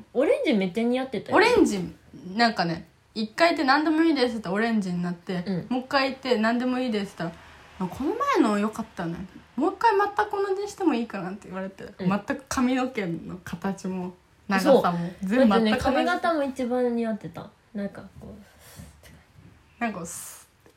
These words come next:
Speaker 2: ッ。
Speaker 1: なんか、「前髪スッ」って感じ。
Speaker 2: いや、なんか、その、
Speaker 1: 邪魔って言ってたけど。
Speaker 2: え、その、ずっと行って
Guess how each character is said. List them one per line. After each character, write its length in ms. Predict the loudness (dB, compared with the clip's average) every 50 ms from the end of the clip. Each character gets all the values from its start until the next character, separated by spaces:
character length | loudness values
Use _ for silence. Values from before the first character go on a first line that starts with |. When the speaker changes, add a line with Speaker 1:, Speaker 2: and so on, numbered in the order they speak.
| _
Speaker 2:
ッ。 40 | -12
Speaker 1:
な 60 | -10
ん 20 | -10
か、 80 | -12 -14 -18 -20 _ _ _ _ _ _ _ _ _ _ _ _ _ _ _ _ _ _ _ _ _ _ _
「前 220 | -10 -8 -6 -6 -6
髪 220 | -6 -6 -6 -6
ス 340 | -8 -12 -18 -20 -20 -20 -20
ッ」 40 | -20 -20
っ 20 |
て 60 | -20
感 60 | -20
じ。 60 | -20 -20 _ _ _ _ -20 _ _ 0
Speaker 2:
い 40 | 2
や、 100 | 4 6
な 180 | 8 8 8 6
ん 180 | 6 2 4
か、 280 | 4 6 8 8 6 4
そ 140 | 2 -2 -6
の、 500 | -4 -2 -2 -2 -2 -4 -4 -6 -8 -10 -14 -18 _ -8
Speaker 1:
邪 240 | -6 -4 -4 -2 -2
魔 140 | -2 -2 -2
っ 80 | -4
て 80 | -6 -8
言 40 | -10
っ 40 | -12
て 60 | -12
た 120 | -14 -12 -10
け 100 | -8 -10
ど。 60 | -8 -4
Speaker 2:
え、 80 | -4 -2
そ 140 | 0 2
の、 80 | 2 2
ず 140 | 0 -2 -4
っ 20 | -6 -6
と 100 | 0 2
行 160 | 2 2 2
っ 40 | 2
て 120 | 0 -2